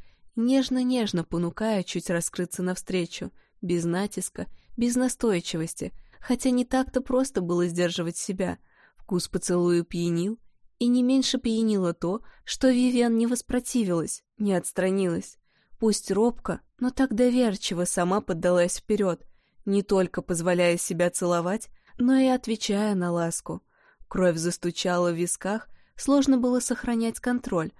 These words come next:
но Рейден прекрасно понимал, что сейчас точно не время.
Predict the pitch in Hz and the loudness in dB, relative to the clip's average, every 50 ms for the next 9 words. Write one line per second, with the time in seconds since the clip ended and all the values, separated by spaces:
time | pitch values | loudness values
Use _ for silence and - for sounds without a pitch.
0 | - _ _ _ _ - 180 185 180 180 180 175 175 165 175 180 170 - - 170 | -20 _ _ _ _ -4 0 2 2 2 2 2 2 2 0 -2 -2 -2 -4 -4
1 | - 185 185 180 175 - - 170 - - 180 175 175 170 180 202 220 226 - - | -2 -2 -2 -2 -2 -2 -6 -6 -6 -4 -4 -2 -2 -2 -2 -2 -4 -6 -8 -12
2 | - _ - - - - - 262 - - 262 - - 269 247 - - - 220 220 | -20 _ -20 -16 -6 -2 -2 -2 0 -2 -4 -2 0 -2 -2 -2 -2 0 0 0
3 | - - - 214 214 214 233 226 233 226 208 180 170 165 - - | 0 -2 -2 -2 -2 -2 -2 0 0 0 0 0 -2 -4 -6 -10